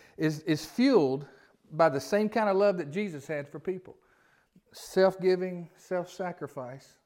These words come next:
self-sacrificing love. That's what fuels this kingdom. That's what really makes this kingdom work. You know, Jesus was amazing. I mean, people couldn't, they, you know, we talked about this, I think,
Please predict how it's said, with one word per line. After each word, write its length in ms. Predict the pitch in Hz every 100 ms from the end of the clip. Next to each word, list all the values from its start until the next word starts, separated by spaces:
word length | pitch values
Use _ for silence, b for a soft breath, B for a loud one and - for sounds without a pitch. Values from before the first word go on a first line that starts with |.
| _
self-sacrificing 960 | _ 170 - 185 165 160 160 160 165
love. 240 | 165 180 - _ _ _ _ _ _ _ _
That's 160 | 156 -
what 160 | 180
fuels 340 | - 220 214 165
this 140 | 165
kingdom. 240 | - 208 156
That's 120 | 165
what 140 | 175
really 200 | 180 175
makes 420 | 123 147 196 202
this 140 | 208 196
kingdom 360 | - 202 160
work. 360 | 170 202 - - _ _ _ _ _ _ _ _ _ _ _ _ 135
You 60 |
know, 80 | 151
Jesus 460 | 190 180 185 - -
was 180 | 139 131
amazing. 540 | 139 190 233 131 120
I 40 | 139
mean, 120 | 160
people 280 | 220 220 196
couldn't, 320 | 220 196 185 147 175
they, 80 | 175 - _ -
you 80 | 175
know, 20 |
we 100 | 185
talked 200 | 208 202
about 120 | 190
this, 180 | 190 185
I 60 | 185
think, 220 | 196